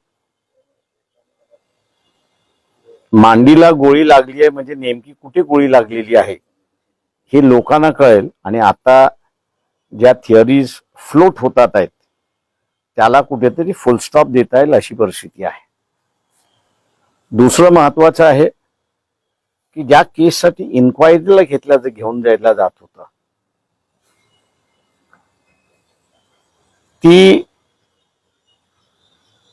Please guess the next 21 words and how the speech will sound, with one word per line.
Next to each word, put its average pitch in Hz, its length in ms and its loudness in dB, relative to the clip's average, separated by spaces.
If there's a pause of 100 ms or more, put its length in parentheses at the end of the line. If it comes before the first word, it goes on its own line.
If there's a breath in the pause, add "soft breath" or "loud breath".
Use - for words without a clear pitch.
(440)
आम्हाला 135 380 2
असं 160 220 0
कळतंय 143 460 -2 (1300)
की 131 40 -14
मिसेसला 131 540 -2
मारहाण 127 460 2
आणि 117 180 -2
तिने 120 240 -4
केलेल्या 123 440 -2
कंप्लेंटवरनं 123 760 -4
आहे 113 180 -2
त्या 120 160 -8
ठिकाणी, 117 380 -8 (2500)
तेव्हा 165 180 2
नेमकं 156 500 2 (340)
कशाच्या 185 540 0
शोधासाठी 160 680 0
त्याला 156 260 -2
घेऊन 131 320 -2
जात 117 240 0
होते - 240 -20